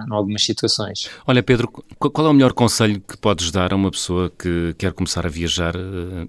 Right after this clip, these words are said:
Speaker 2: e quer conhecer o Médio Oriente?
Speaker 1: Ah, ir completamente aberto em termos de preconceitos. Tentar não ligar ao que os outros dizem, aos headlines, vão ver pelos próprios olhos, estejam abertos.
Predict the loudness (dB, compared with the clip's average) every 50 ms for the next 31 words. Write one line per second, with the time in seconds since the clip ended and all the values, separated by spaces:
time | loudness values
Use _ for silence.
0 | _ -2 -2 -2 0 0 -2 0 4 2 4 4 4 2 4 4 4 4 2 0
1 | 0 2 2 2 2 2 2 0 0 -2 -4 -6 -6 -8 -10 -14 -16 -16 -18 -18
2 | -20 -20 -20 -20 _ -4 -2 0 0 0 0 -2 -2 -4 -6 -6 -10 -12 -4 0
3 | 2 4 6 6 4 2 0 -6 -8 -8 -8 -10 -12 -12 -10 -10 -8 -6 -6 -6
4 | -6 -6 -8 -8 -6 -8 -8 -8 -10 -14 _ _ _ _ 0 0 2 4 4 4
5 | 6 4 4 2 -2 -10 -10 -10 -10 _ _ -8 -6 -6 -6 -4 -2 0 0 0
6 | 0 0 -2 -2 -2 -2 -2 -2 -2 -2 -2 -6 -14 -10 -8 -6 -4 -4 -4 -4
7 | -6 -4 -2 -4 -4 -2 -2 -6 -6 -6 -6 -8 -6 -6 -4 -6 -6 -6 -6 -8
8 | -10 _ _ _ _ _ _ _ _ -8 -4 -4 -2 0 0 2 2 2 2 2
9 | 2 0 0 -2 -2 -2 -2 -2 -2 -4 -4 _ -4 -4 -2 -2 -4 -4 -4 -6
10 | -6 -4 -4 -2 -2 0 0 0 -2 -2 -4 -6 -10 -12 -12 -8 -4 -2 -2 -2
11 | -2 -6 -8 -8 -8 -8 -8 -10 -12 -14 -14 -14 -14 -14 -12 -12 -10 -10 -10 -10
12 | -4 -2 -2 -4 -4 -4 -4 -2 -2 -2 -4 -4 -6 -6 -4 -2 -4 -2 -2 -2
13 | -4 -4 -4 -4 -4 -2 0 0 0 0 -2 -2 0 2 2 2 2 2 -2 -4
14 | -4 -4 -4 -6